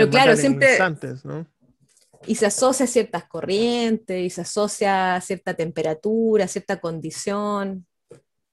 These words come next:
Speaker 2: Y hablando, hablando de corriente, mi hermano me, me, me hizo una pregunta, mm, para que se le hiciera a usted.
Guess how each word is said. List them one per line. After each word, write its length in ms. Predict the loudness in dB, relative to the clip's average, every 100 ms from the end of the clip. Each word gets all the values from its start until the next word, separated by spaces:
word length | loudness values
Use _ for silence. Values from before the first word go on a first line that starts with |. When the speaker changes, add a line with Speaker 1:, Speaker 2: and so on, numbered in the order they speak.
| _ -20 _ _ _ _ _ _ _ _ _ _ _ _ -14 -4
Speaker 2:
Y 140 | -2 0
hablando, 420 | 2 2 2 0
hablando 300 | 2 2 4 0
de 80 |
corriente, 420 | 0 0 0 -2 -2
mi 160 | -4 -2
hermano 320 | 2 2 2
me, 180 | 0 -4 -10 -14 -20
me, 300 | -10 -6 -4
me 140 | -2 -2
hizo 140 | 0
una 160 | 0 2
pregunta, 720 | 0 -2 0 2 2 -2 -6 -16 _ _ _
mm, 240 | -20 -18 -20 -20 -20 _ _ -16
para 140 | -10
que 80 | -8
se 100 | -4
le 100 | -4
hiciera 180 | -2 -4
a 20 |
usted. 260 | -4 -4